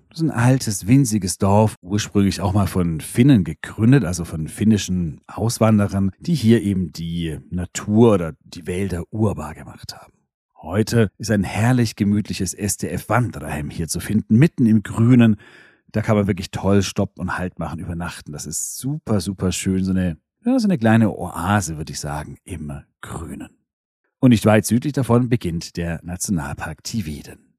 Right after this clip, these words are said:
Der ist sicherlich einer der schönsten, wildesten und verzaubertsten Wälder Südschwedens. Ganz, ganz, ganz toller Nationalpark, kann ich wirklich wärmstens empfehlen. Von Örebro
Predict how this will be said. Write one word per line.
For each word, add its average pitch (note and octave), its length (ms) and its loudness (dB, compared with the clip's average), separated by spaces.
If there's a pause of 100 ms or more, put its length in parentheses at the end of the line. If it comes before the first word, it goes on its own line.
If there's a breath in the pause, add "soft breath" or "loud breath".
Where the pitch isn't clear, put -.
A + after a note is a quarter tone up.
(280)
Der G#2+ 320 2
ist G2+ 100 2
sicherlich G#2+ 380 0
einer F#2+ 140 -2
der G2 160 0
schönsten, A#2 600 2 (160)
wildesten A#2 580 4
und F#2 260 -2
verzaubertsten F2 840 -4
Wälder D#2 400 -8
Südschwedens. - 880 -12 (560)
Ganz, G2+ 360 0
ganz, E2+ 300 -2
ganz D#2 280 -10
toller D#2 260 -8
Nationalpark, F2 840 -6
kann G#2 160 2
ich F2+ 120 0
wirklich G#2+ 420 2 (100)
wärmstens G2+ 880 0
empfehlen. - 500 -14 (420)
Von E2+ 200 -8
Örebro A2+ 540 4